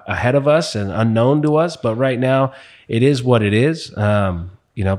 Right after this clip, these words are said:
what do you think about politics and all that stuff? How, what's your gut telling you about just kinda global politics and kinda where everything's going?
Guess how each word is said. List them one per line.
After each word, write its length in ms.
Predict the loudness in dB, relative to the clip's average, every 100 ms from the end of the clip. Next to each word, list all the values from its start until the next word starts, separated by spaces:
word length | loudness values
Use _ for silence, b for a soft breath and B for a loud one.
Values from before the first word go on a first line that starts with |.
| -4
what 180 | 0 2
do 80 |
you 60 | 2
think 180 | 2 0
about 220 | 0 0
politics 560 | 0 0 0 -2 -4 -2
and 80 |
all 100 | 0
that 160 | 0 -2
stuff? 240 | -4 -4
How, 160 | -4 -2
what's 220 | -2 -4
your 60 | -2
gut 220 | 0 -2
telling 260 | -2 -2 0
you 100 | 0
about 220 | -2 -4
just 140 | -8
kinda 220 | -6 -6
global 340 | -4 -2 -2 -2
politics 640 | -2 -2 -2 -6 -8 -8
and 120 | -10
kinda 180 | -8 -6
where 280 | -4 -2 -2
everything's 340 | -4 -4 -6
going? 240 | -4 -4